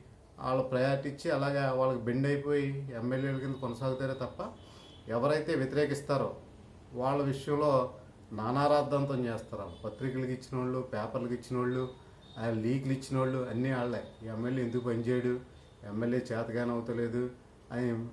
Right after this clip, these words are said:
అని వీళ్ళు రకరకాలుగా చేస్తూ ఉంటారు. దానిలో, ఆ, భాగమే ఇప్పుడు కులికిపూడి శ్రీనివాస్ కోసం రకరకాలుగా మీడియాలో వస్తున్న కథనాలు అనమాట. అక్కడ ఉండే సామాజిక వర్గానికి ఈయనకి పడతలేదు.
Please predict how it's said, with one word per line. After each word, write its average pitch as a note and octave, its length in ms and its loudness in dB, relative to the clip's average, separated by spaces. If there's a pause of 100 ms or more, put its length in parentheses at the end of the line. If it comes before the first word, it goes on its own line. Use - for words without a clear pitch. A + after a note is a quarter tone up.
(140)
అని D3 520 -2
వీళ్ళు C#3+ 420 0
రకరకాలుగా C#3+ 1000 -2
చేస్తూ C3+ 260 -2
ఉంటారు. A#2+ 360 -2
దానిలో, C3+ 540 -2 (460)
ఆ, C#3 260 2
భాగమే C#3+ 460 4
ఇప్పుడు C3+ 180 -4
కులికిపూడి C3 460 -2
శ్రీనివాస్ C3+ 500 0
కోసం C3+ 560 -2 (460)
రకరకాలుగా C3 840 2
మీడియాలో B2+ 400 2
వస్తున్న B2+ 260 -2
కథనాలు A#2+ 460 0
అనమాట. A2 300 -4 (1500)
అక్కడ A2+ 180 -2
ఉండే C3+ 200 4
సామాజిక C3 500 2
వర్గానికి C3+ 460 2
ఈయనకి B2+ 200 0
పడతలేదు. A#2+ 600 -2